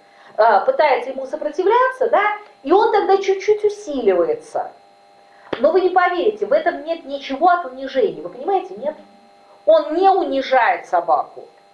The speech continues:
он не унижает дикость. Ему не приносит это уз-, наслаждения, удовольствия, ещё чего-то. Понимаете, да? Речь идёт о том, что он просто сила. Вот он сила, и поэтому вот так. Ну, не знаю, да, вот если бы, ам,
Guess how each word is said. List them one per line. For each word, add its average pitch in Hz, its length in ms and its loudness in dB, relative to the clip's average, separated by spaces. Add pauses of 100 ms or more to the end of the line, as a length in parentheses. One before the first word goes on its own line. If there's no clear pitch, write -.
он 247 220 2
не 349 140 0
унижает 247 720 0
дикость. - 580 -18 (360)
Ему 269 280 0
не 349 120 0
приносит 370 560 -2
это 285 200 -2
уз-, 311 140 -10
наслаждения, 302 800 -4
удовольствия, 247 760 -2
ещё 269 300 -4
чего-то. 185 480 -4
Понимаете, 370 500 -4
да? 302 200 2 (320)
Речь 349 300 0
идёт 330 260 0
о 349 160 2
том, 453 220 0
что - 180 0
он 320 220 -2
просто 403 320 -2
сила. 226 600 -6 (100)
Вот 453 240 0
он 370 180 4
сила, 427 360 2
и - 160 -8
поэтому 311 480 -2
вот - 200 -10
так. - 360 -4 (840)
Ну, 370 180 2
не 403 100 6
знаю, 247 360 2
да, 349 180 4
вот 262 160 -8
если 339 240 -6
бы, 262 420 0
ам, 226 500 2